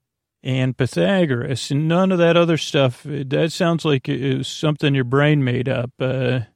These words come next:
and I say, "Are you sure?" I'm pre-, pretty sure there's Euclidean geometry.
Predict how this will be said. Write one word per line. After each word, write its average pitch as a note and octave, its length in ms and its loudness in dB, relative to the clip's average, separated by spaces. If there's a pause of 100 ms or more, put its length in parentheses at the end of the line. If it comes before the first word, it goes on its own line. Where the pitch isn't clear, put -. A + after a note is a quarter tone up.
(1500)
and C3 120 -6
I C3+ 60 -4
say, C3 220 0
"Are C3+ 80 2
you F#3 120 0
sure?" A#3 280 -2
I'm F3+ 100 2
pre-, G#3 260 -2
pretty C4 220 0
sure G3+ 220 -2
there's D3 260 -2
Euclidean D3+ 760 0
geometry. C3 1300 -2